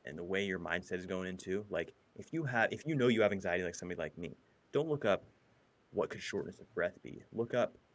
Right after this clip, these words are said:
side effects of anxiety, like physical symptoms, and then look at that first, 'cause it's,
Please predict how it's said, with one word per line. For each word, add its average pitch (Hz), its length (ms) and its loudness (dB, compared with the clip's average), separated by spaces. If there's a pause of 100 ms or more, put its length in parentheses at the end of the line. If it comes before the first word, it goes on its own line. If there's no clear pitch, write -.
(340)
side 104 260 2
effects - 440 -4
of 107 100 -2
anxiety, 113 480 0 (100)
like - 140 -14
physical 104 420 -4
symptoms, - 540 -10 (460)
and 113 140 2
then 110 140 0
look 117 120 -2
at 113 120 -6
that 101 200 2
first, - 300 -6
'cause 101 120 -10
it's, - 140 -10